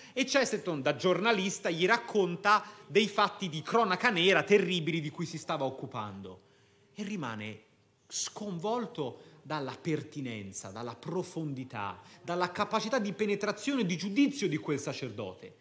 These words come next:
e aggiunge nella sua autobiografia: "Che la Chiesa Cattolica ne sapesse più di me sul bene, ero assolutamente disposto a concederlo, ma che ne sapesse di più di me sul male era una cosa sconvolgente." Ma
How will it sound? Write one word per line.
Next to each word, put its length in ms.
e 120
aggiunge 460
nella 160
sua 120
autobiografia: 720
"Che 120
la 100
Chiesa 300
Cattolica 560
ne 100
sapesse 400
più 120
di 120
me 140
sul 220
bene, 560
ero 240
assolutamente 680
disposto 560
a 100
concederlo, 840
ma 120
che 100
ne 100
sapesse 360
di 100
più 120
di 100
me 120
sul 340
male 640
era 160
una 140
cosa 240
sconvolgente." 1000
Ma 560